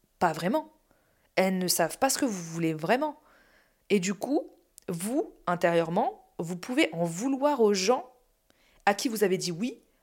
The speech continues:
alors que eux, bah, ils ont juste demandé.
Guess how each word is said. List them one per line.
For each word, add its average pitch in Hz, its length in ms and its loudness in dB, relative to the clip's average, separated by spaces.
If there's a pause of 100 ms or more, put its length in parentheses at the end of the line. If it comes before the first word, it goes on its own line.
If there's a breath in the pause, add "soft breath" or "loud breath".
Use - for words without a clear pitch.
alors 180 240 0
que 202 120 -6 (100)
eux, 359 260 2 (160)
bah, - 160 -14
ils 143 180 -12
ont 180 80 -8
juste 226 280 -6
demandé. 180 580 -2